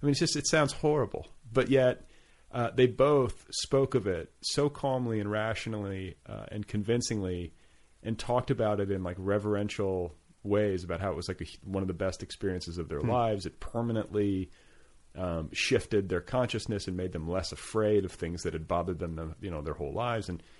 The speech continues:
Speaker 1: you know, on and on and on. And you hear enough of these stories, and you think to yourself, or at least I think to myself, that at the very least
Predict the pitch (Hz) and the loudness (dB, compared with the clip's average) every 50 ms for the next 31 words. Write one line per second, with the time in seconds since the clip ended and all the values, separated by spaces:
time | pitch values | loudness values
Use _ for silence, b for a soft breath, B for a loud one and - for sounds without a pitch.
0 | B B B 135 127 - - 143 147 147 143 131 117 107 95 92 101 120 127 113 | B B B -4 -4 -2 0 0 2 2 4 4 4 4 2 2 4 4 4 4
1 | 90 71 71 - b b b b b b b b - 120 117 110 107 - - 131 | 2 0 -4 -8 b b b b b b b b 0 2 2 2 2 2 0 0
2 | 127 175 165 131 113 117 120 - 127 101 90 82 - - - - 156 156 151 120 | 2 2 2 4 4 2 0 0 0 -2 -2 -2 -2 -4 -4 -2 0 2 4 4
3 | 98 90 - 90 90 95 - - 113 104 - 113 101 98 - - 110 101 98 95 | 4 2 2 -2 -4 -4 -4 -4 -6 -4 -2 -2 -2 -2 0 0 0 0 0 -2
4 | 90 - - - b b b b b b 101 101 95 - 87 117 110 - - 107 | -4 -8 -12 -20 b b b b b b 2 2 2 2 2 -2 -2 0 0 -2
5 | 107 - 117 104 - 101 98 104 117 110 - - 101 90 87 85 - - - - | 0 0 -2 -2 -2 -2 -2 0 0 -2 -2 -2 -2 -2 -2 -4 -8 -12 -18 -20
6 | b b b b b b b b b b b - - - - - 117 117 107 - | b b b b b b b b b b b -20 -20 -20 -8 -2 -2 -2 0 0
7 | - 127 - - 120 110 110 127 139 135 139 135 123 117 110 113 110 98 87 82 | -2 -2 0 0 0 4 8 10 10 10 10 8 6 6 6 6 4 4 2 0
8 | - - - - - - | -6 -10 -12 -12 -16 -18